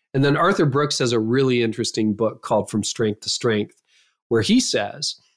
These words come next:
and I think he's right, he says, in the second stage of life, which he defines as past forty, so owns a lot of people, he says, you move from fluid intelligence to crystallized intelligence,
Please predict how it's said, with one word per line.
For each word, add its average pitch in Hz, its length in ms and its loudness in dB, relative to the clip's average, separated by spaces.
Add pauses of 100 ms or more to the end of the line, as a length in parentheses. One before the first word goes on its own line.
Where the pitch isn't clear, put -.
(300)
and 131 80 0
I 131 80 2
think 135 160 2
he's 107 220 0
right, 110 360 -2
he 131 140 -2
says, 123 340 0
in 139 120 2
the 135 40 2
second 190 360 0
stage 127 340 0
of 107 140 -4
life, 101 320 -2
which 117 160 -2
he 139 100 0
defines 110 480 0
as 104 80 -4
past - 460 -6
forty, 104 400 0 (480)
so 101 400 -2 (380)
owns 127 200 2
a 117 80 2
lot 110 300 2
of 107 80 -4
people, 104 440 -6 (360)
he 127 80 0
says, 120 580 0 (540)
you 147 200 2
move 151 220 4
from 123 200 2
fluid 170 320 4
intelligence 131 680 0
to - 100 -6
crystallized 123 640 0
intelligence, 120 720 0